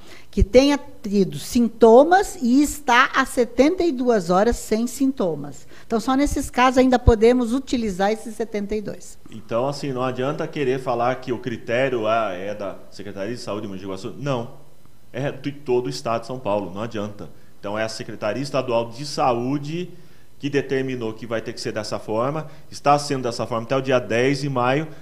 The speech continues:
Speaker 2: A partir de onze de maio, vai depender do anúncio que será feito amanhã, meio-dia e meio, no Palácio dos Bandeirantes, que é quando acontece a coletiva aí, que geralmente é encabeçada pelo governador do estado, João Dória. Então, não
Speaker 1: Pelo que,
Speaker 2: adianta.
Speaker 1: é, pelo que o pessoal técnico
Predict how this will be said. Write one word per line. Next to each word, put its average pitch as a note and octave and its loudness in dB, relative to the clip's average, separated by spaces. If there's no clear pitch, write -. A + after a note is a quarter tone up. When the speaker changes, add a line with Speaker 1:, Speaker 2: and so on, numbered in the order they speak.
Speaker 2:
A C#3 6
partir D#3 2
de C3+ -4
onze B2 0
de A#2 -6
maio, C3 4
vai B2 0
depender B2 -4
do C#3 -4
anúncio C3+ -4
que - -14
será A#2+ 0
feito B2+ -4
amanhã, B2+ -2
meio-dia D3 -4
e C#3 -4
meio, C3+ -2
no D#3+ -6
Palácio C#3+ -2
dos D3 -12
Bandeirantes, D3+ -2
que - -8
é A2+ -4
quando A#2 -6
acontece A#2+ -4
a G#2 -10
coletiva A#2 -4
aí, G#2+ -4
que F#2+ -10
geralmente G#2 -8
é G#2+ -10
encabeçada G#2 -6
pelo A#2+ -4
governador G#2 -6
do F#2+ -8
estado, G#2 -6
João B2 -8
Dória. G#2+ -2
Então, F#2+ -10
não C3 0
Speaker 1:
Pelo A3+ 10
que, - 2
Speaker 2:
adianta. - 2
Speaker 1:
é, D#3 2
pelo G#3 10
que A#3+ 6
o A#3 8
pessoal G#3 8
técnico F#3 4